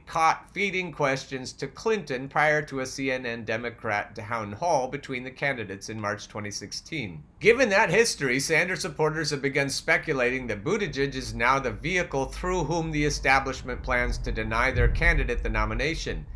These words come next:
Such fears seemed to be confirmed last week when it became public that Buttigieg's campaign paid tens of thousands of dollars to the technology firm behind the Iowa caucus disaster.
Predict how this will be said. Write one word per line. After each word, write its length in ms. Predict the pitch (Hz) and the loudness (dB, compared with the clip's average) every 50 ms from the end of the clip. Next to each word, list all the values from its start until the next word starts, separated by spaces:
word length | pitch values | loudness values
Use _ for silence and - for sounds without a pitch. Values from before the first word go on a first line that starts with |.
| - - - - - | -10 -10 -10 -8 -6
Such 340 | - - 196 202 151 - - | -2 0 0 0 -2 -2 0
fears 300 | - 214 226 220 208 214 | 2 4 6 6 4 2
seemed 260 | - 196 208 202 180 | 0 0 0 0 -2
to 40 | - | -2
be 140 | 160 170 165 | -4 -4 -2
confirmed 560 | 156 160 143 135 - - 185 196 190 170 139 | -2 -2 -2 -2 0 2 2 2 2 2 2
last 340 | 147 147 147 147 147 - - | 4 4 4 4 0 -2 -6
week 240 | 165 190 185 151 | -6 -6 -4 -4
when 100 | - 151 | -2 -2
it 120 | 143 139 143 | -2 -2 -4
became 340 | 143 135 - 147 135 127 117 | -6 -4 -2 -2 -2 -2 0
public 400 | - 147 156 156 156 139 - - | 0 0 2 2 0 -2 -2 -2
that 160 | 117 107 107 | -4 -4 -2
Buttigieg's 640 | 120 143 165 165 151 143 139 120 113 120 113 107 - | -2 -2 -2 -4 -6 -6 -8 -8 -8 -8 -8 -8 -8
campaign 640 | - - 127 117 110 110 - 160 160 165 156 143 | -6 -4 -4 -4 -4 -4 -4 -4 -4 -4 -4 -4
paid 260 | - 147 139 123 107 - - | -2 -2 -2 -4 -6 -10 -6
tens 380 | - - 190 202 208 190 143 | 0 2 2 2 2 0 -4
of 160 | 143 139 - - | -6 -6 -4 -2
thousands 480 | 143 135 143 156 156 127 135 131 110 | 2 4 4 4 4 2 -2 -6 -8
of 100 | 113 101 | -8 -4
dollars 420 | 98 127 127 143 151 147 143 143 - | 0 2 4 4 4 2 0 -4 -6
to 120 | - - | -8 -8
the 140 | 113 104 107 | -8 -8 -8
technology 640 | - - - - - 110 120 127 139 135 123 113 127 | -8 -8 -10 -8 -4 0 0 2 2 0 -2 -4 -8
firm 340 | 123 - - 117 107 107 107 | -10 -6 -4 -2 -2 -2 -2
behind 380 | 101 113 107 120 120 120 113 110 | -4 -4 -2 -2 -2 -2 -2 -4
the 100 | 113 - | -4 -2
Iowa 360 | - 104 107 104 98 101 101 | 0 0 0 0 0 -4 -6
caucus 480 | - - - 104 98 95 - 95 80 - | -6 -4 -2 -2 -2 -2 -4 -8 -12 -12
disaster. 760 | - 87 80 78 95 95 107 113 110 - - - 71 55 | -14 -16 -10 -4 -2 0 0 0 -2 -6 -10 -12 -14 -14